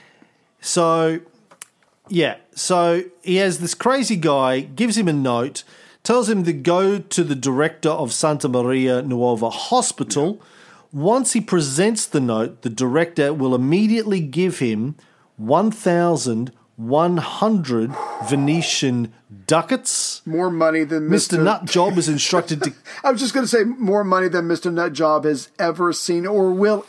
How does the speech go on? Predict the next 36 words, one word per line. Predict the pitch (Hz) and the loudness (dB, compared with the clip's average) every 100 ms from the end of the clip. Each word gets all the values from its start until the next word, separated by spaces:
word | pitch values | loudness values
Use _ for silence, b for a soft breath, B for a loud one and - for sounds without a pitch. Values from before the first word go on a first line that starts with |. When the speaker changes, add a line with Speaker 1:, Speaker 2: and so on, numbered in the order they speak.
| - | -2
Speaker 2:
ever | 175 - 165 | -2 0 0
see, | 147 - 190 180 147 | 0 -4 -2 0 -2
probably, | 123 147 139 127 127 127 120 B B B | -4 -4 -4 -4 -6 -8 -8 B B B
in | 170 170 | -2 -2
his | 120 156 151 131 | -2 -2 -2 -2
life. | 135 117 87 64 - - _ _ _ _ _ _ _ B B B B B - | -6 -6 -8 -16 -20 -20 _ _ _ _ _ _ _ B B B B B 0
Speaker 1:
We | 349 | 4
don't | 214 170 | 4 4
know | 196 320 214 139 113 - | 2 4 2 2 -2 -6
the | 196 208 156 | -12 -4 -4
background | 139 185 294 262 175 143 131 123 | 2 0 2 0 2 2 0 -2
to | 151 135 170 | 0 0 0
Il | 143 | 0
Farinaccio. | 131 - 143 131 127 113 127 147 - 247 247 | 0 0 2 0 -2 -2 0 0 0 0 2
He, | 233 214 | 0 -2
he | 175 214 | -2 -4
could | - 254 | 0 0
have | 185 | 2
been | 175 226 220 | 0 2 2
a | 208 | 0
rich | 202 233 285 - | 0 -2 -2 0
nutjob. | 196 165 - - | 0 0 0 2
Speaker 2:
Could | |
have | 202 | 2
been. | 320 320 | 0 2
Speaker 1:
Why, | 254 240 | 2 0
why | 240 277 269 | 2 2 2
are | 240 | 0
you | 226 220 | 0 0
assuming | 208 - 226 214 | 0 -2 0 2
that | 196 196 | 0 0
he's | 185 175 | -2 -2
a | 190 | -4
poor | 185 220 247 247 | -2 0 2 2
nutjob? | 185 160 - 143 98 _ | 0 -2 -2 -4 -6 _
Speaker 2:
Uh, | 302 381 392 381 320 | -4 -2 -2 0 0